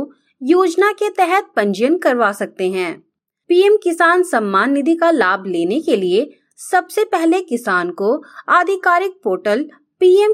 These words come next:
किसान डॉट जी ओ वी डॉट इन पर रजिस्ट्रेशन करना होगा। इस वेबसाइट पर आपको फार्मर कॉर्नर्स का ऑप्शन दिखेगा। यहाँ जाकर new farmer registration पर click करना होगा।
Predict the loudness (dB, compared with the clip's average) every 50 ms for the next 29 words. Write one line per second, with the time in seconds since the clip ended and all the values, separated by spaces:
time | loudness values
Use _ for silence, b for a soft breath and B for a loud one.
0 | -2 -4 -6 -4 -2 -2 0 0 -2 -4 -4 -2 -2 0 0 0 -2 -4 b b
1 | b b _ -8 -2 2 2 4 4 4 2 2 2 0 -2 -2 0 0 0 0
2 | 0 -4 _ _ -2 0 0 0 2 2 0 0 2 0 -2 b b b b -4
3 | -2 0 2 2 2 0 -2 -2 -2 -2 -2 -2 0 -2 -2 0 2 0 0 0
4 | 0 -2 -2 -4 -4 -4 -2 -2 -2 -2 -4 -10 _ _ _ _ _ -4 -4 -4
5 | -4 -4 -2 0 0 0 0 -2 -2 -2 -2 -2 -2 -4 -2 -2 -2 -2 -2 -2
6 | -2 -4 -4 -4 -6 -6 -4 -2 -2 -2 -4 B B B B _ 0 2 4 4
7 | 4 2 2 0 0 0 0 0 0 0 0 0 0 0 0 0 -2 -2 0 2
8 | 2 2 2 0 -2 -2 -4 -6 -6 -4 -2 -2 -4 -4 -4 -4 -4 -2 -2 -2
9 | -4 -6 -10 _ _ _ _ _ -12 -10 -8 -4 -4 -4 -4 -2 -2 -2 -2 -2
10 | 0 2 2 2 2 0 -2 -2 0 0 -2 -2 0 0 2 2 2 2 2 2
11 | 2 2 0 -2 -2 -4 -10 -12 -10 -8 -8 -6 -4 -4 -4 -2 -2 -2 -4 -4
12 | -6 -6 -6 -6 -4 -4 -4 -4 -2 -2 -2 0 2 2 2 2 2 0